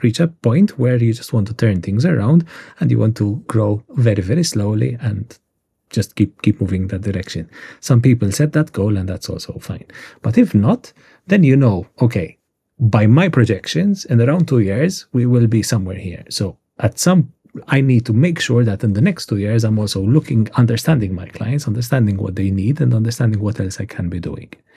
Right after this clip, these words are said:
Setting goals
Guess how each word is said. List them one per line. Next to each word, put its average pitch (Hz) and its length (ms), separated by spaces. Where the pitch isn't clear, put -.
Setting 156 460
goals 143 760